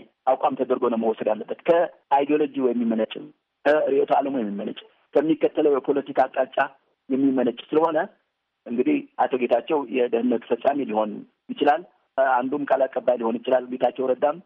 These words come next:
ግን ሁሉም ፓርቲው ራሱ የሚከተለው አቅጣጫ ይሄንን ነው።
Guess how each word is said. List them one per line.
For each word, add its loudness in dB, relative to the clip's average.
ግን 0
ሁሉም 2
ፓርቲው 2
ራሱ 2
የሚከተለው -2
አቅጣጫ 0
ይሄንን 0
ነው። -6